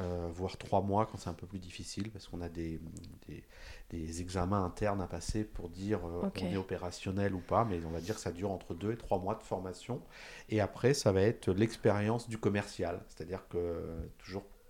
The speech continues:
Speaker 1: comme un, comme tout commerciaux, euh, bah, c'est l'expérience sur le terrain qui va l'aider, euh,
Speaker 2: Ouais.
Speaker 1: à appliquer les méthodes. Parce que les méthodes, les connaître, c'est bien, mais les appliquer,
Speaker 2: <laughs> Ouais. Est-ce que, euh,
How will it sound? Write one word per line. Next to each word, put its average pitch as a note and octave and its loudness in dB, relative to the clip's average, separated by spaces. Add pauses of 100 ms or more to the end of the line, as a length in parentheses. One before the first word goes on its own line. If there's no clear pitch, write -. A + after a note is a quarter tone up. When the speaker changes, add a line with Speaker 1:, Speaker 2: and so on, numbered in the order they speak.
Speaker 1:
comme G2 0
un, F#2 -2
comme F2+ -6
tout - -10
commerciaux, G2+ 2 (560)
euh, F2+ 4
bah, E2+ 6
c'est E2 0
l'expérience F2 -2
sur - -4
le E2+ -6
terrain F2+ -2 (120)
qui - -8
va F2 -2
l'aider, F2 -2 (500)
euh, F2+ 0
Speaker 2:
Ouais. G3+ 2
Speaker 1:
à G2 8
appliquer A2 4
les A2+ 8
méthodes. G2 4
Parce - -8
que - -6
les E2+ -2
méthodes, A2 2
les F#2 0
connaître, G2 0
c'est - -2
bien, F2+ 6 (180)
mais F#2 -4
les F2+ -2
appliquer, - 6
Speaker 2:
<laughs> A3+ 8
Ouais. F3 4 (280)
Est-ce C4+ 6
que, F4+ 2 (220)
euh, G#3 6